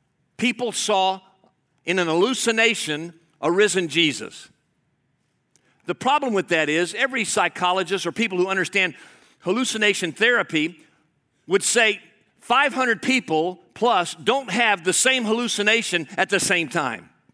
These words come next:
Individuals have hallucinations, but not five hundred people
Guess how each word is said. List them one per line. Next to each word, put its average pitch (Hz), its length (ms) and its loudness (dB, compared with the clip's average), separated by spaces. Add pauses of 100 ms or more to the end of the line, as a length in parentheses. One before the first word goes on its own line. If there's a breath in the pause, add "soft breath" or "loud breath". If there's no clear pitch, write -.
(540)
Individuals 220 760 -2
have 165 180 0
hallucinations, 143 800 -4 (340 loud breath)
but 185 120 0
not 220 240 0
five 226 240 0
hundred 196 280 -4
people 170 420 -2